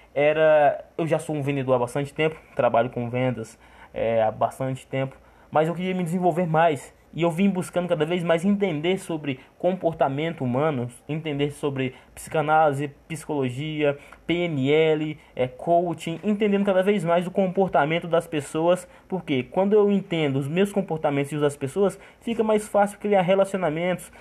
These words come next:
fica mais fácil você desenvolver negócios, criar produtos para atender a necessidade de muitas pessoas. Aí beleza, aí eu fui buscar uma oportunidade em uma grande varejista, é,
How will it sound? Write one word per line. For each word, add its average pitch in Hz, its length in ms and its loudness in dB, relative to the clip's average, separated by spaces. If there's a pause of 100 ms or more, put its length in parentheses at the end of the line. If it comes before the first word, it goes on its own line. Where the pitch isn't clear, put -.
(160)
fica 156 160 -4
mais 160 260 0
fácil 151 500 2 (200)
você 135 200 -2
desenvolver 143 520 0
negócios, 131 600 0
criar 151 380 0
produtos 143 640 -2 (220)
para 202 140 4
atender 196 280 2
a 190 60 4
necessidade 165 640 0
de 165 80 -4
muitas 156 340 -4
pessoas. 156 500 0 (720)
Aí 208 140 4
beleza, 208 500 2 (720)
aí 220 100 4
eu 233 40 0
fui 233 140 0
buscar 220 240 2
uma 220 80 6
oportunidade 175 720 2 (320)
em 156 100 -4
uma 175 200 0
grande 165 260 2
varejista, 156 800 -2 (340)
é, 110 640 0